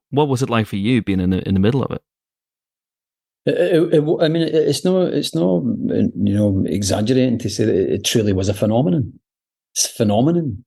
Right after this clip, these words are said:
Speaker 2: was ta-, was taking place. The first time I, I've ever, and only time I've ever actually went to see a film of mine in the cinema, because it, it came out, um, it was out about a, a month or two,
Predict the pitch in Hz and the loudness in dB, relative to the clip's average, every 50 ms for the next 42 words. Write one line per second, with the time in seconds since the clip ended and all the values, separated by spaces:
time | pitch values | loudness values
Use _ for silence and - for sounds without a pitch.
0 | _ _ _ _ _ - 107 - - - 120 107 - 113 104 - - 123 110 107 | _ _ _ _ _ -4 -4 -2 0 0 0 0 0 -2 -4 -4 -2 -2 -2 0
1 | - 113 104 101 - 120 139 160 151 - - - _ _ _ _ _ _ - - | 0 -2 -2 0 0 0 0 -2 -4 -8 -12 -14 _ _ _ _ _ _ -20 -20
2 | _ _ _ _ _ _ _ _ - 151 151 - 214 226 226 - - - 175 175 | _ _ _ _ _ _ _ _ -2 -2 0 2 0 0 0 0 -2 0 0 2
3 | 170 151 135 120 - - - 113 110 - - - 113 107 - - - 135 135 135 | 2 2 2 0 0 -2 -4 -4 -4 -4 -2 -2 -2 -2 -2 -2 0 2 2 4
4 | 135 123 123 131 135 156 - 156 175 196 202 202 202 - 185 143 104 85 85 - | 2 2 2 2 0 2 2 2 2 4 2 0 0 0 0 0 0 -2 -4 -6
5 | - 98 104 - - 123 113 120 113 113 110 117 - - 120 107 107 113 117 113 | -4 -4 -4 0 0 0 0 2 0 0 0 -2 -2 -2 -2 0 0 0 0 -2
6 | - - 104 95 - - - - - 107 104 117 127 131 127 131 - 98 - - | -4 -6 -4 -2 -2 -2 -2 -2 -2 0 2 2 4 2 2 0 -4 -6 -4 -2
7 | 123 107 104 107 104 101 98 98 98 95 90 - - - 98 98 98 95 - 107 | 0 2 2 2 2 2 2 2 2 0 0 -2 -2 -2 0 0 0 0 0 0
8 | 110 131 - - - _ _ _ _ - - - - - - - - _ - 120 | 0 0 0 -4 -6 _ _ _ _ -20 -20 -18 -18 -18 -18 -18 -10 _ -4 -2
9 | 113 - 139 117 127 139 139 143 120 - 113 127 120 110 - - - 180 170 156 | -2 0 -2 0 0 2 2 2 0 0 0 -2 -2 -2 -4 -4 -2 0 0 2
10 | 123 120 131 143 139 - - - 107 101 104 104 101 101 98 98 95 92 92 95 | 2 2 4 2 2 0 -2 -4 -4 -2 0 0 0 0 2 2 2 2 0 -2
11 | - - - 107 113 120 113 143 143 147 - - 98 - - 98 98 104 104 92 | -4 -4 -2 -2 0 0 2 2 2 2 2 0 0 -2 -2 -2 -4 -2 -2 -2
12 | 90 90 98 107 104 - - - - - 117 101 98 98 101 | -2 0 0 0 0 0 -2 -4 -2 -2 -2 0 -2 -2 -6